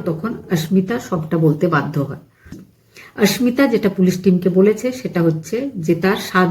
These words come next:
বছর আগে বিয়ে হয়েছিল। বিয়ে করে আসার পর থেকেই সে দেখে যে তার হাজব্যান্ড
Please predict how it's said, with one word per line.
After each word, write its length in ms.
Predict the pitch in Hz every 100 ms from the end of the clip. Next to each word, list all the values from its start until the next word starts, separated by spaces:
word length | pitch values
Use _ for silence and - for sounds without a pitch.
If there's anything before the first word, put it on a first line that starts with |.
| 175
বছর 320 | 185 - 233
আগে 200 | 165 170
বিয়ে 220 | 160 147
হয়েছিল। 360 | 147 147 - - - - _ _ _ _ _ _ _ _ _ -
বিয়ে 300 | 180 220 240
করে 460 | 247 226 226 247 - -
আসার 380 | 170 - 220
পর 220 | 214 220 226
থেকেই 440 | - 247 262 269
সে 200 | - 202
দেখে 380 | 175 160 160 226
যে 180 | 208 196
তার 300 | - 185 180
হাজব্যান্ড 580 | 170 160 165 208 277